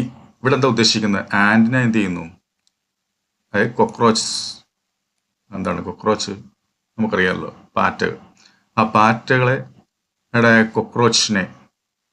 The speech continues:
അല്ലെങ്കിൽ കോക്രോച്ചുകളെ, ആ, അവരുടെ സറൗണ്ടിങ്സിനെ സെൻസ് ചെയ്യാൻ കോക്രോച്ചിനെ പ്രാപ്തമാക്കുന്നത് ആന്റിനാസ് എന്നർത്ഥത്തില്ല. ഇപ്പൊ പ്രാപ്തമാക്കുക എന്ന് പറയുന്നത് ഇംഗ്ലീഷ് എന്താണ്?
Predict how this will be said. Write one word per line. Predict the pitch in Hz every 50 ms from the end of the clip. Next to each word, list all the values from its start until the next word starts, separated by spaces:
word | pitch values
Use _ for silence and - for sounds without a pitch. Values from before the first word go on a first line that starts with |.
| _ _ -
അല്ലെങ്കിൽ | 117 110 110 113 113
കോക്രോച്ചുകളെ, | 110 - - - 113 123 127 127 - 135 120 101 113 127 - - - - _ _ _ _ _ _ _ _ _ _ -
ആ, | 107 101 98 95 92 90 87 90 -
അവരുടെ | 107 101 104 110
സറൗണ്ടിങ്സിനെ | 113 - - 110 98 95 107 110 127 127 127 123 120 113 - 110 107 113 127 123 - - _ _ _ _ -
സെൻസ് | - - 110 107 117 113 113 - -
ചെയ്യാൻ | 127 110 101 90 80 - - _ _ _ _ _ _ _ _ -
കോക്രോച്ചിനെ | 107 104 101 - 113 117 113 113 113 110 113 127 127 - - - _ _ _ _ _ _ _ _ _ _ -
പ്രാപ്തമാക്കുന്നത് | 110 104 107 117 113 - 143 131 117 104 98 92 - 95 82 78 - - - - _ _ _ _ _ -
ആന്റിനാസ് | 92 95 101 110 113 110 110 104 101 - -
എന്നർത്ഥത്തില്ല. | - 78 - - - - - -
ഇപ്പൊ | - _ _ _ _ _ _ _ _ _ _ _ - 110
പ്രാപ്തമാക്കുക | - - 95 95 98 110 110 - - 123 120 110 101 101 - 107 104 101 98 - -
എന്ന് | 104 104 98
പറയുന്നത് | 92 92 92 92 92 92
ഇംഗ്ലീഷ് | 87 92 95 90 - 104
എന്താണ്? | 92 92 92 90 82 82 80 82 85